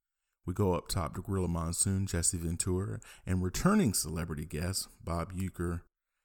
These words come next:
as the trophy comes down for the Invitational Battle Royal.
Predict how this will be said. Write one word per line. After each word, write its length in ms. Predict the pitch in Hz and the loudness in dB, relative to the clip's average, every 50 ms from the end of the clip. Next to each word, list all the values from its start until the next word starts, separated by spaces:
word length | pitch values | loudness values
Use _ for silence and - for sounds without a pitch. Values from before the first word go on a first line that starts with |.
| _ _ - | _ _ -4
as 200 | 82 87 - - | -4 -2 -2 -4
the 100 | 82 - | -8 -8
trophy 400 | - - 101 92 92 - - 85 | -4 0 0 0 0 0 -2 -4
comes 300 | - 98 92 90 85 - | 0 0 0 0 0 0
down 260 | 92 90 90 95 95 | 0 0 2 0 0
for 140 | - - 82 | -2 -4 -4
the 100 | 85 67 | -4 -2
Invitational 800 | - 87 92 90 95 87 - - 90 87 - - - 85 85 82 | -2 -2 -2 -2 -2 -2 0 0 0 0 -2 -4 -2 -2 -2 0
Battle 260 | 82 80 82 80 85 | 0 0 0 0 0
Royal. 560 | 82 80 78 78 69 62 50 - - - - | -2 -2 -2 -2 -4 -4 -6 -8 -8 -10 -12